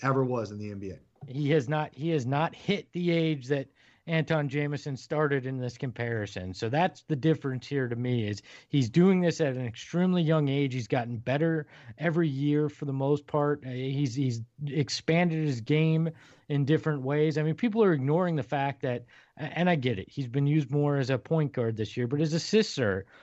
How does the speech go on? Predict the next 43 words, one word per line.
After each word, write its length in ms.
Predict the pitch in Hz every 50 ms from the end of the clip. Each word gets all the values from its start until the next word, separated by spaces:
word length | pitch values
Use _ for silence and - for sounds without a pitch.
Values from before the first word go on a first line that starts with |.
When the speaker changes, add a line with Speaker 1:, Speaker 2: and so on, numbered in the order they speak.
| - _ _
Speaker 2:
are, 320 | 143 151 151 143 139 -
are 300 | - - 139 143 143 139 143 - _ _ - - _ _ -
way 300 | 151 135 139 135 131 127
up 180 | 127 123 -
this 280 | - 139 131 127 - -
year 160 | 139 135 135
too. 180 | 135 - 185 190
He 120 | 165 135
looks 260 | 131 156 180 170 -
good, 540 | 131 120 107 143 160 196 208 175 143 147 143 - _ - - _ _ _
uh, 300 | - 135 135 139 135 135 107 - - -
in 380 | 131 143 120 123 147 147 147
that 240 | 147 151 165 185 170
role, 460 | - 135 131 131 131 127 131 139 139 -
or 340 | 127 120 127 131 - - -
in, 380 | 143 147 139 135 135 135 127 -
in 160 | - 147 147
distributing 760 | 127 131 123 - - - 185 170 160 156 143 139 135 127 127
s-, 160 | - - - _ _ -
some 280 | - - 143 135 135
as 160 | 131 120 107
well, 340 | 113 120 156 190 185 135 120
which 220 | 117 127 123 - 143
is, 180 | 131 113 123 120 - - - _ _
which 160 | - 165 139
is 160 | 156 170 156 156
a 80 | 147 143 - _
convenient 600 | - - 190 185 151 165 214 240 233 214 202 151 -
thing 240 | - 196 196 190 185
to 100 | 175 160
forget 460 | 139 - 170 151 135 165 175 170 - -
in, 200 | - 143 143 143
in 240 | - 147 156 147 139
all 200 | 127 131 139 135
this 220 | 123 135 117 -
as 140 | 131 120 113
well, 280 | 120 143 156 151 147 131
while 140 | 123 123
claiming 400 | 120 117 - 151 139 135 131 131 127
he's 160 | 131 127 113
just 280 | 107 - 135 117 - -
a 60 | 110
scorer. 560 | - - - - 160 123 95 87 - - -